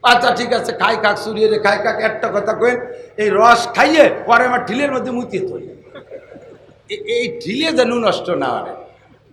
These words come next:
আমি এইটা বলতে পারবো, এইটা বলতে পারবো। আমার তালবি আলিম গাছের রস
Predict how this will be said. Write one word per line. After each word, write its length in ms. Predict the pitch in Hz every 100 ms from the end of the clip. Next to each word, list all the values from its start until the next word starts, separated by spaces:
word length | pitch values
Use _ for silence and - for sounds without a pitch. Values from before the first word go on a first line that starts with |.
| _ _ _ _ -
আমি 140 | 156 175 190
এইটা 180 | 190 185
বলতে 260 | - - -
পারবো, 300 | - 190 - - - - - - - _ _ _
এইটা 240 | - 247 233
বলতে 300 | 175 - -
পারবো। 280 | - - - - _ _ -
আমার 320 | 214 339 370 359 349
তালবি 320 | 320 311 311
আলিম 360 | 285 254 180 - - - - - -
গাছের 340 | 269 254 320 311
রস 180 | 302